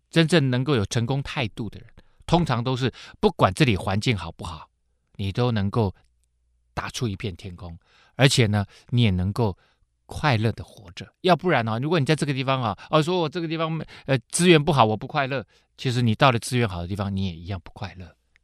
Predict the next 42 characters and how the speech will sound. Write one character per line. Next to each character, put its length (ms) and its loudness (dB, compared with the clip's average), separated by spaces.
啊， 180 -16
一 60 -12
样 140 -10
不 80 -20
快 180 -14
乐。 80 -16
好 160 -2
了， 100 0
他 80 0
就 80 4
想 120 6
说 140 -2
：“哎 40 2
呦， 140 2
这 100 -4
个 80 4
耶 160 4
和 60 2
华 140 2
眷 200 0
顾 140 -2
自 140 -8
己 120 -4
的 80 0
百 220 -6
姓 240 0
啊， 60 -2
在 100 -2
犹 240 -2
大， 160 0
在 100 0
伯 200 -4
利 100 2
恒 140 -2
那 80 2
里， 120 2
现 220 2
在 140 4
又 140 6
丰 200 2
收 240 2
了。” 160 -2